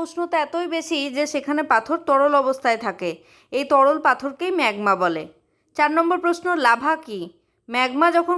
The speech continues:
কোনো পাথরের ফাটল বা পাহাড়ের মুখ দিয়ে বেরিয়ে আসে তখন তাকে লাভা বলে। পাঁচ নম্বর প্রশ্ন, মাটির গভীরে চাপ ও উষ্ণতা কেমন থাকে?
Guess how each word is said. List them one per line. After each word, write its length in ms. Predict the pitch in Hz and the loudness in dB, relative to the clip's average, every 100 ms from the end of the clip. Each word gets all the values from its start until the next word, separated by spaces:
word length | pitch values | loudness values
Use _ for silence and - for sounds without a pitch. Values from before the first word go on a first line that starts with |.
| 330 | -2
কোনো 140 | 349 359 | 0 2
পাথরের 380 | 254 285 320 330 | 2 2 -2 -2
ফাটল 320 | 277 247 302 339 294 | -2 0 0 0 0
বা 80 | 294 | 2
পাহাড়ের 340 | 254 262 285 294 277 | 4 2 0 -2 -4
মুখ 100 | 262 247 | -6 -8
দিয়ে 140 | 302 240 | -4 -2
বেরিয়ে 260 | 262 311 262 | -2 0 0
আসে 160 | 240 294 311 | -2 -4 -2
তখন 220 | 233 262 247 | -4 -4 -4
তাকে 200 | 226 302 330 | -4 -2 2
লাভা 220 | 220 233 214 | 2 2 0
বলে। 200 | 190 165 156 - | 0 -2 -6 0
পাঁচ 140 | 294 302 359 | 0 0 -2
নম্বর 200 | 359 370 | -2 0
প্রশ্ন, 280 | 311 - 226 190 180 _ _ _ | -2 -2 -6 -10 -10 _ _ _
মাটির 360 | 247 254 311 349 320 | 0 2 0 -2 0
গভীরে 300 | 320 330 370 339 | 0 0 0 2
চাপ 200 | 285 302 330 | 2 2 -2
ও 20 | 320 | -6
উষ্ণতা 340 | 320 330 339 339 | -6 -6 -4 -4
কেমন 240 | 285 311 311 | -4 -4 -6
থাকে? 260 | 247 - | -8 -6